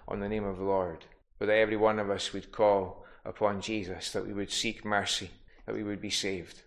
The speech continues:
And as those who are saved, we pray that we wouldn't waste our lives, but that we would use our lives in a way that glorifies you as we love each other and as we share our lives and our gifts and our homes, and as we serve,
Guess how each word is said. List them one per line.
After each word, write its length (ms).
And 140
as 140
those 220
who 100
are 180
saved, 520
we 100
pray 220
that 100
we 80
wouldn't 400
waste 300
our 100
lives, 540
but 100
that 180
we 140
would 240
use 260
our 120
lives 400
in 80
a 40
way 120
that 200
glorifies 640
you 200
as 300
we 260
love 220
each 220
other 280
and 300
as 300
we 280
share 340
our 140
lives 480
and 140
our 100
gifts 640
and 100
our 100
homes, 640
and 140
as 180
we 120
serve, 580